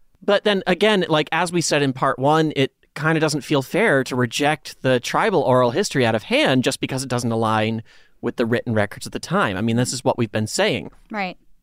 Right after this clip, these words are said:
Speaker 1: 'Cause, of course, the written records of the time were written by
Speaker 2: <laughs>
Speaker 1: the English, who were not trying to write down, like, "Yeah, and then I raped a prisoner."
Speaker 2: <laughs> Fine.
Speaker 1: Uh, you know, th-,
Speaker 2: Yeah.
Speaker 1: obviously, they're gonna make it as clean and, uh, and positive to themselves
Speaker 2: Mm-hmm.
Speaker 1: as they can.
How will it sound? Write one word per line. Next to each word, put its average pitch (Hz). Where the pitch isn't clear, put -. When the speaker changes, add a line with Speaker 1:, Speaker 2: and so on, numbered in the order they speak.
Speaker 1:
'Cause, 131
of 131
course, 165
the 127
written 139
records 131
of 120
the 120
time 170
were 131
written 143
by 139
Speaker 2:
<laughs> 143
Speaker 1:
the 151
English, 147
who 139
were 135
not 143
trying 143
to 139
write 139
down, 180
like, 131
"Yeah, 277
and 214
then 214
I 196
raped 175
a 147
prisoner." 131
Speaker 2:
<laughs> -
Fine. 277
Speaker 1:
Uh, 135
you 196
know, 180
th-, 180
Speaker 2:
Yeah. 160
Speaker 1:
obviously, 180
they're 131
gonna 123
make 120
it 123
as 113
clean 117
and, 110
uh, 104
and 104
positive 123
to -
themselves 110
Speaker 2:
Mm-hmm. 202
Speaker 1:
as 117
they 117
can. 117